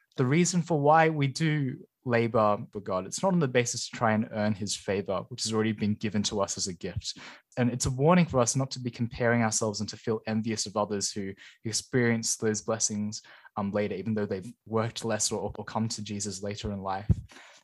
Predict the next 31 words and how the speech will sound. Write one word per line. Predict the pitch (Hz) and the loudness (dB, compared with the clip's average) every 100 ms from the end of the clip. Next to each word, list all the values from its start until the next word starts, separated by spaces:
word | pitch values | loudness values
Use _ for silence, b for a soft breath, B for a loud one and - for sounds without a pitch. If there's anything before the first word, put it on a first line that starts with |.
| _ | _
It's | 110 - - - | -4 -2 -2 -2
simply | - 143 156 | -4 -2 0
a | 139 | 2
reminder | 135 131 123 | 4 4 2
that | 117 | -2
we | 117 | 0
work | 147 160 - - _ _ - | 2 0 -2 -18 _ _ -2
on | 131 | 0
the | |
basis | 131 143 147 | 2 0 0
of | 143 | -2
just | 151 - | -2 0
thanksgiving | 151 143 - 170 165 | 2 0 0 0 0
for | 110 104 | -2 -2
God's | 107 104 | -2 -4
generosity | - 101 98 92 - 90 107 | -6 -4 -4 -4 -6 -8 -10
rather | 117 123 | -2 -2
than | 113 107 | 0 -2
to | - - | -4 -6
earn | 110 107 | -4 -4
it. | - - _ _ - | -6 -14 _ _ -10
It's | - | -8
given | - 127 123 | -4 -2 -2
to | 131 | -4
us | 113 - | -6 -6
already, | 98 92 92 110 101 | -10 -10 -10 -12 -14
and | 98 - _ 127 | -12 -14 _ -10
let's | - | -4
labor | 117 117 | -4 -2
with | 113 - | 2 2
thanksgiving | 110 107 - 92 95 95 | 2 -4 -6 -8 -8 -10